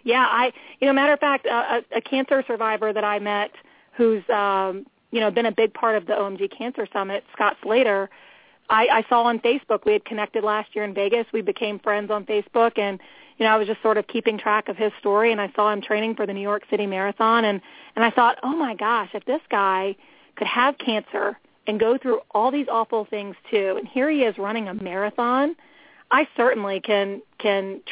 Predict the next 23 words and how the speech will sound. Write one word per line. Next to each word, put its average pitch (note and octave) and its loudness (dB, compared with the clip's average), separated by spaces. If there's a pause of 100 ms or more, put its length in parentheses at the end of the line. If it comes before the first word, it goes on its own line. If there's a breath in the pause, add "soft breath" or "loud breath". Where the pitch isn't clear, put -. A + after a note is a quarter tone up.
trust A#3+ 2
my G#3+ 0
body G3+ 2
again." F#3 -8 (440 soft breath)
Um, G3+ 2
because A3+ 0
now B3+ 0
that D4+ 0
I B3+ 0
had A#3 -2
healed A3+ 0
somewhat G#3 -6
emotionally, G3 -6 (280 soft breath)
I, A#3 2
I A3 -2
hadn't B3+ -2
allowed G#3+ 0
myself G#3 -6
to - -8
trust - -4
my G3+ -6
body F#3+ -4
physically. G3+ -4